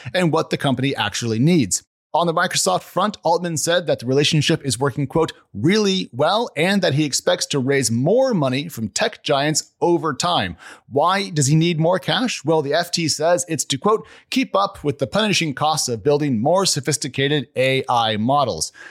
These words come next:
Now, will that more capital come from Microsoft itself? Altman said, and I quote, "He'd hope so, and that's because, quote, 'there's a long way to go and a lot of compute to build out between here and A G I. Training expenses are just huge.'"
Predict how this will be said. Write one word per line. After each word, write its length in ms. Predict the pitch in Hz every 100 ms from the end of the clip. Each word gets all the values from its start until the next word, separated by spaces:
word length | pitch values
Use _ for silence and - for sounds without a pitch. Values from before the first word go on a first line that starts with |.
| -
Now, 220 | 160 135 123
will 320 | 156 202 214
that 260 | 175 170
more 220 | 160 156 156
capital 400 | 151 139 160 185
come 320 | - 135 139
from 340 | - 139 123
Microsoft 540 | 117 131 131 143 123 117
itself? 460 | 113 - 226 - - - -
Altman 340 | 185 202 175
said, 220 | 147 175 156
and 120 | 135
I 80 | 120
quote, 260 | 202 220 - _
"He'd 180 | - 123
hope 180 | 208 262
so, 360 | - 240 233 226 -
and 140 | - 147
that's 160 | 180
because, 320 | - 156 156 -
quote, 300 | 170 170 170
'there's 140 | 143
a 60 | 135
long 300 | 190 196 147
way 100 | 135
to 120 | 123
go 320 | 147 139 139
and 100 | -
a 60 | 143
lot 180 | 147 160
of 120 | 160
compute 320 | 147 131 135
to 80 | 110
build 280 | 104 156 143
out 220 | 123 -
between 300 | 113 - 113
here 320 | 104 202 208
and 200 | 123 113 135
A 180 | 143
G 240 | 127 117 143
I. 280 | 190 185 160 _ -
Training 300 | - 254 220
expenses 560 | 165 - 139 156 160 -
are 180 | 143 156
just 440 | 127 120 117 - -
huge.'" 440 | - 160 117 -